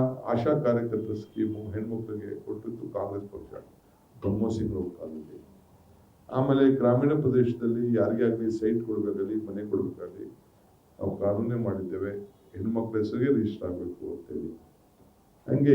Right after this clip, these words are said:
ಇಂಥ ಅನೇಕ ಕಾರ್ಯಕ್ರಮಗಳನ್ನ ಹೆಣ್ಮಕ್ಳಿಗೋಸ್ಕರ ನಾವು ರೂಪಿಸ್ತಾ ಇದ್ದೇವೆ. ಇದನ್ನ ನಾವು ಎಲ್ಲ ರೀತಿಯಲ್ಲಿ ಅವ್ರಿಗೆ ಸಾಮಾಜಿಕವಾಗಿ, ಆರ್ಥಿಕವಾಗಿ, ಶೈಕ್ಷಣಿಕವಾಗಿ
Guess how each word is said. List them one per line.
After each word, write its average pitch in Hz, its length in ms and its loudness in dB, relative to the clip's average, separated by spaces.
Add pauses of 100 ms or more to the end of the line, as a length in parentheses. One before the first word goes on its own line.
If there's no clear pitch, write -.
ಇಂಥ - 160 8 (120)
ಅನೇಕ 143 240 6 (200)
ಕಾರ್ಯಕ್ರಮಗಳನ್ನ 110 760 0 (100)
ಹೆಣ್ಮಕ್ಳಿಗೋಸ್ಕರ 101 800 -6 (140)
ನಾವು 90 140 -8 (100)
ರೂಪಿಸ್ತಾ 101 440 -8
ಇದ್ದೇವೆ. - 280 -6 (1000)
ಇದನ್ನ 131 260 8 (120)
ನಾವು 113 220 6 (440)
ಎಲ್ಲ 120 220 8 (160)
ರೀತಿಯಲ್ಲಿ 117 440 6
ಅವ್ರಿಗೆ 104 260 0 (840)
ಸಾಮಾಜಿಕವಾಗಿ, 110 840 4 (280)
ಆರ್ಥಿಕವಾಗಿ, 101 640 -2 (1040)
ಶೈಕ್ಷಣಿಕವಾಗಿ 104 880 4